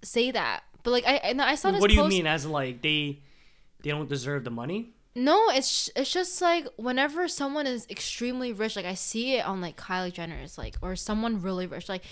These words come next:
Speaker 1: "Eat the rich."
Speaker 2: Uh-huh.
Speaker 1: Like, you know, "You guys don't deserve," well, something like that. "You guys don't deserve the money. Um, you guys are all losers." And it's funny because I saw a post where, like,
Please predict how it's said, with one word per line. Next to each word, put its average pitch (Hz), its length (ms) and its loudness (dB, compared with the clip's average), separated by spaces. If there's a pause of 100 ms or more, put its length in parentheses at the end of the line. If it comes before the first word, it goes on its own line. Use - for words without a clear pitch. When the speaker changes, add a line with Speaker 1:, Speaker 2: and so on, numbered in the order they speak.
(180)
Speaker 1:
"Eat 277 240 4
the 220 100 4
rich." 185 680 -4
Speaker 2:
Uh-huh. 127 160 -4
Speaker 1:
Like, 190 300 0
you 208 60 -2
know, 196 100 0
"You 190 200 -2
guys 208 420 2
don't 202 320 -6
deserve," 190 480 -2
well, 185 160 -8
something 240 320 -8
like 190 100 -4
that. 147 100 -8
"You 170 60 -8
guys 214 160 0
don't 214 140 -2
deserve 202 260 -2
the 202 80 -2
money. 180 560 -2 (400)
Um, 170 680 -2 (260)
you 190 60 -4
guys 202 180 0
are - 80 0
all 208 160 4
losers." 202 680 2 (760)
And 240 100 -6
it's - 80 -8
funny 330 220 0
because 220 220 -2
I 208 60 -4
saw 247 180 0
a 233 40 -2
post 262 360 0
where, 226 120 -2
like, 196 200 -2